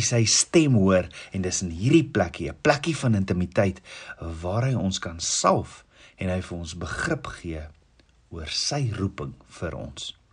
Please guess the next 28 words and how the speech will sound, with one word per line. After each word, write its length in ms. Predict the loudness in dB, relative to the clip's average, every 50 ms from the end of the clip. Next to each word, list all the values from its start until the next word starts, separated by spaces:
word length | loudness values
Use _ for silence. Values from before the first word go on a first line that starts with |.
| _ _ _ _ _ _ _ _ -20 -20 -20 -20 -10 0
Dis 160 | 4 4 8 10
dan 160 | 8 8 10
ook 200 | 6 4 4 4
hier 400 | 2 2 4 4 2 2 0 -2 -12 -16 -16 -12
waar 340 | -10 -4 -2 2 4 6 6
hy 120 | 6 6
my 200 | 6 4 4 4
en 120 | 4 4 4
jou 120 | 2 2
bonatuurlik 720 | 0 4 4 4 6 6 4 2 2 2 4 4 4 2 0
bekragtig 680 | -4 -4 -2 -2 -2 0 0 -2 0 -2 -2 -2 0
deur 200 | 0 0 0 2
sy 140 | 0 -2 -2
gees 500 | -2 -2 0 2 2 2 2 0 -6 _ _ _ _ _ _ _ _ _ _ _ _ _ _ _ _ _ _ _ _ _ _ _
oor 140 | -6 -6 -4
ons 200 | -4 -6 -6 -6
te 120 | -6 -8 -6
blaas, 500 | -6 -6 -8 -8 -8 -8 -8 -10 -10 _ _ _ _ _ _ _ _ _ _ _ _ _ _ _ _ -14
om 100 | -12 -6
dit 160 | -4 -4 2
te 100 | 2 2
doen 400 | 4 4 4 4 2 -2 -4 -6 -12 _ -20 -20 _ _ _
waarvoor 340 | 0 0 0 0 0 -2 -2
hy 100 | 0 0
ons 180 | 0 -2 -4 -4
elkeen 400 | 0 0 0 0 2 0 0 0
geroep 340 | 0 0 0 0 -2 -4 -6
het. 220 | -10 -12 -14